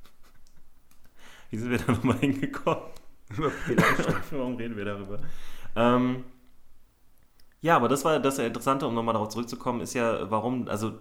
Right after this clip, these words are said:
Speaker 1: es, äh, würde mich wirklich interessieren, warum deine Mutter sich ausgerechnet diesen Namen für einen Jungen, ich meine, der Name ist nicht schlecht, ich mag den Namen, ja,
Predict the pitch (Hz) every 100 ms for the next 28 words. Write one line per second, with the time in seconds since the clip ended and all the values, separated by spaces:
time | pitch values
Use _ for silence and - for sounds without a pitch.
0 | - 104 - 120 - 135 156 131 - 147
1 | 110 113 110 110 110 110 117 113 110 -
2 | 117 117 107 123 127 113 113 - 104 107
3 | 123 - - 131 131 147 131 131 135 131
4 | 107 185 185 - - 131 160 95 90 87
5 | 165 - - 107 -